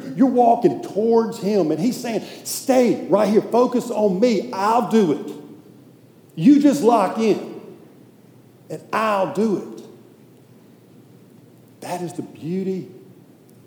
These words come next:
That's the beauty of today. It's the beauty of his word. You know, he may be knocking at the door, whispering to you right now.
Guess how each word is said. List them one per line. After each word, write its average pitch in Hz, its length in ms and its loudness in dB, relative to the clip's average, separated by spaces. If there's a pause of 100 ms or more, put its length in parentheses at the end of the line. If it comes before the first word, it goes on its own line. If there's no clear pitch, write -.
(1300)
That's - 100 -20
the - 100 -18
beauty 131 360 -4
of 127 100 -4
today. - 320 -16 (1400)
It's - 120 -20
the - 40 -14
beauty 127 320 -6
of 113 100 -4
his - 140 -10
word. 85 260 -20 (3250)
You 120 80 -10
know, 117 180 -8 (1200)
he 147 60 -4
may 160 180 0
be 156 80 0
knocking 131 420 -4
at 175 80 -10
the - 60 -14
door, 113 300 -8
whispering 110 400 -8
to 110 120 -12
you 98 240 -8
right 95 160 -14
now. 95 100 -20